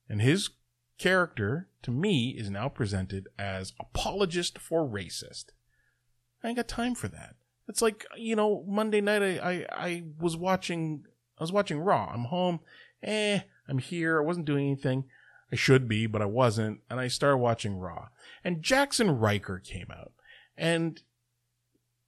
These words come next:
you know, this is the guy who last year, amidst the George Floyd protests, started cutting promo online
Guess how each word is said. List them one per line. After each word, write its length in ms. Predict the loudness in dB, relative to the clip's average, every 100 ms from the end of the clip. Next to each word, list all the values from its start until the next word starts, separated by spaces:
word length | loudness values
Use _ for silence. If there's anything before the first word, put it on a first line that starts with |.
| _ -20 -20 _
you 140 | -4 4
know, 60 |
this 220 | 8 8
is 120 | 6 -2
the 80 |
guy 260 | 4 6 6
who 480 | 6 4 4 2 -2 _
last 480 | -2 2 2 2 0
year, 460 | 0 4 6 4 2 _ _ _ _ _ _ _ _ _ _
amidst 380 | 4 6 6 4
the 80 | -4
George 400 | 0 4 4 4
Floyd 640 | -2 2 4 4 2 0 -6
protests, 920 | -2 0 0 -2 -2 -2 -6 -10 -12 -16 _ _ _ _ _ _
started 380 | -2 4 4 4
cutting 360 | 4 4 4 2
promo 500 | 2 4 6 6 4
online 720 | 2 -2 -2 2 4 2 0